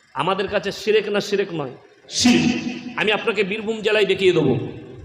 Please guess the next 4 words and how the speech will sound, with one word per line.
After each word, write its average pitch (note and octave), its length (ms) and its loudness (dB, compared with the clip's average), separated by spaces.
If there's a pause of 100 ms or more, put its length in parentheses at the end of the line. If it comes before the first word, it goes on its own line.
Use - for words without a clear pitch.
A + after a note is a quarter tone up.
(200)
বীরভূম A#3 380 4
জেলায় A#3 440 6 (760)
গাছের A#3+ 440 6
গোড়ায় C4 540 6